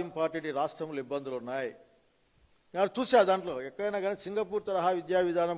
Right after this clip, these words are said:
పరిశీలిస్తారేమో, ఎందుకంటే అప్పుడు ఆ చంద్రబాబు నాయుడు గారు పాతకాలంలో పరిశీలించాడేమో, మరి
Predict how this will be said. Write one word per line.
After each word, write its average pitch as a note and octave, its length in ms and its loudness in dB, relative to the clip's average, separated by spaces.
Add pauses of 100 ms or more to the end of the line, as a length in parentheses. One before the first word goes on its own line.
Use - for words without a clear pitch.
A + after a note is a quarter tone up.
పరిశీలిస్తారేమో, D#3+ 720 -2 (560)
ఎందుకంటే D#3 420 -2
అప్పుడు C#3+ 280 -2
ఆ - 20 6 (180)
చంద్రబాబు D3+ 280 0
నాయుడు E3 200 2
గారు D#3 180 -4
పాతకాలంలో D#3 600 0
పరిశీలించాడేమో, C#3+ 720 -4 (580)
మరి E3 260 2